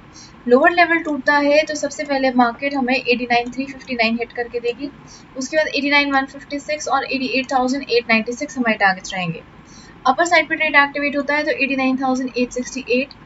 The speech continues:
नाइंटी थाउजेंड और नाइंटी थाउजेंड वन ट्वेंटी वन के हमें छोटे-छोटे से ट्रेड्स देखने को मिल सकते हैं। तो ये लेवल्स आप मार्क कर लीजिए और, अ, अगर आपने अभी तक ट्रेडिंग शुरू नहीं करी है, तो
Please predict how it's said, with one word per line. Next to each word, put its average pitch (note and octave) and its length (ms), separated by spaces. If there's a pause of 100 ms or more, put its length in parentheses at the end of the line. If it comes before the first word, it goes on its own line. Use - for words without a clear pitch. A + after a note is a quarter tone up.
(260)
नाइंटी A3+ 340
थाउजेंड D4+ 400 (180)
और A3 80
नाइंटी A#3+ 300
थाउजेंड B3+ 400
वन A3+ 180
ट्वेंटी A#3 280
वन A3 200
के B3+ 120
हमें B3 280
छोटे-छोटे B3 420
से A#3 140
ट्रेड्स A3 260
देखने G#3 240
को C#4 140
मिल A3+ 100
सकते F3 300
हैं। G#2+ 120 (920)
तो B3 60
ये B3+ 120
लेवल्स C4 280
आप C4 200
मार्क B3 200
कर B3+ 120
लीजिए B3+ 380 (340)
और, A3 340
अ, A3 500 (560)
अगर A3+ 140
आपने A3 220
अभी A3+ 200
तक A#3 100
ट्रेडिंग A#3+ 300
शुरू A#3+ 240
नहीं A3 220
करी C4 240
है, D4 120 (120)
तो B3 120